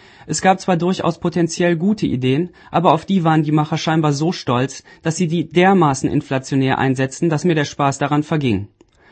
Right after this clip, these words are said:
Leider sind auch die Charaktere und die Szenerien in Cosi Příběh so leb- und lieblos gemacht, dass man sich nicht einmal an schönen Bildern erfreuen konnte. Behelfen wollte man sich offenbar mit Blickfängern,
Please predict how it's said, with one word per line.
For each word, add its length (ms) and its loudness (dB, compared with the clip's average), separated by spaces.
Leider 280 2
sind 160 2
auch 120 0
die 100 -4
Charaktere 580 0
und 160 0
die 60 -4
Szenerien 600 2
in 140 -2
Cosi 280 0
Příběh 520 -2
so 120 0
leb- 340 4
und 120 0
lieblos 500 -2
gemacht, 420 -2
dass 120 0
man 140 4
sich 120 -2
nicht 240 0
einmal 280 4
an 120 2
schönen 320 2
Bildern 300 2
erfreuen 440 -2
konnte. 420 -6
Behelfen 460 2
wollte 180 2
man 160 2
sich 180 -6
offenbar 300 0
mit 240 0
Blickfängern, 600 -2